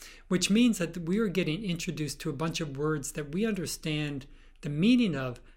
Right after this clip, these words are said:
except when we underst-, when we learn them in, in the context of beekeeping, they become new to us. Words like box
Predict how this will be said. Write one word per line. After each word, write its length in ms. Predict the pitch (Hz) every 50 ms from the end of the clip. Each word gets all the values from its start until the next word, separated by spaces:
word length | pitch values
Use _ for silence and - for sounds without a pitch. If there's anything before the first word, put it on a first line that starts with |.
| - -
except 460 | - 143 - - - 170 170 170 - 175
when 380 | 156 151 151 151 147 139 135
we 120 | 135 147 156
underst-, 420 | 175 185 196 - - - - -
when 180 | 170 156 156 147
we 100 | 143 135
learn 280 | 139 180 220 233 214
them 100 | 202 170
in, 220 | 151 139 135 135 175
in 220 | 247 202 160 151
the 60 | 135
context 540 | 131 - - 170 160 143 135 135 131 - -
of 100 | 135 127
beekeeping, 640 | - 196 208 202 - - 160 131 - 143 139 127 - - - - - - - -
they 80 | 170 151
become 340 | 160 165 165 - 185 185
new 220 | 190 208 247 254 240
to 200 | - - - 135
us. 240 | 120 - - - 156
Words 280 | 156 165 165 165 -
like 200 | 165 156 156 - - - -
box 600 | 147 139 180 196 165 127 - - - - -